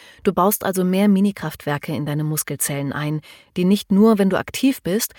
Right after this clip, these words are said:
sondern auch in Ruhe positive Auswirkungen auf deine Gesundheit haben. Das Training senkt den Blutdruck, die Ruheherzfrequenz, verbessert den Stoffwechsel und hat positive Effekte auf das Immunsystem.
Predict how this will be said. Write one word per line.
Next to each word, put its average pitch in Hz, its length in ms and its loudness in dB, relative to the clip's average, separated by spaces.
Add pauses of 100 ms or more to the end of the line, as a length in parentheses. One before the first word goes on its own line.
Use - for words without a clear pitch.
(320)
sondern 196 300 2
auch - 180 -4
in 202 120 0
Ruhe 196 400 4 (100)
positive 180 580 -2
Auswirkungen 156 680 -2
auf 139 80 -10
deine 156 200 -2
Gesundheit 147 580 -6
haben. - 360 -12 (680)
Das - 200 -8
Training 165 420 -2
senkt 165 300 -4
den 151 160 -4
Blutdruck, - 520 -8 (220)
die 165 60 -6
Ruheherzfrequenz, 160 1120 -4 (220)
verbessert 202 440 -2
den 196 100 -2
Stoffwechsel 220 720 -4
und 220 180 -6
hat - 160 -8
positive 208 560 0
Effekte - 440 -6
auf - 80 -8
das - 160 -8
Immunsystem. 160 800 -6